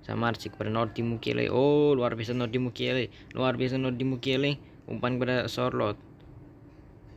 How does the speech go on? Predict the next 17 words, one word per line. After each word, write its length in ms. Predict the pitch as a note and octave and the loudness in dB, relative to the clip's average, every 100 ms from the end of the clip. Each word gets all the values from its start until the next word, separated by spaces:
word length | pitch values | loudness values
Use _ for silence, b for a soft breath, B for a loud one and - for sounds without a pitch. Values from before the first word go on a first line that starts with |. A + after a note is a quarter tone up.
| - - A2+ G#2 - | -20 -18 -16 -16 -10
Carlos 400 | - G#2+ A2 A2 | -4 -2 0 -2
Mane 320 | A2+ A2 A#2 A2 | -2 -2 -2 -4
di 80 | |
sana 160 | A2+ A2+ | -4 -4
berduaan 320 | A2 A2 A2+ | -4 -2 -2
dengan 160 | A2+ A2+ | -2 -2
Konate. 400 | A#2 A#2 G#2+ G#2+ | -2 -2 -2 -4
Konate 320 | A2 A2 G#2+ | -2 -2 -4
berhasil 720 | A2 A2 G#2+ A2+ A2+ A#2+ A#2 A2 B B B B - - | -4 -2 -2 -2 -2 -4 -4 -6 B B B B -16 -6
dan, 320 | G#2+ A2+ A2 - | -2 -2 -4 -6
oh, 240 | C3 D#3 E3 | 0 2 4
tackle 320 | A#2+ A2 A#2 | 2 0 -2
tadi. 320 | A#2+ A#2 D3+ - - - - - - | -2 0 -4 -6 -18 -20 -20 -20 -4
Dani 240 | A#2 B2+ | 0 2
Olmo 240 | C3 C3+ B2+ | 2 2 0
kali 240 | C3 C#3 | 0 0
ini. 120 | C#3+ | 0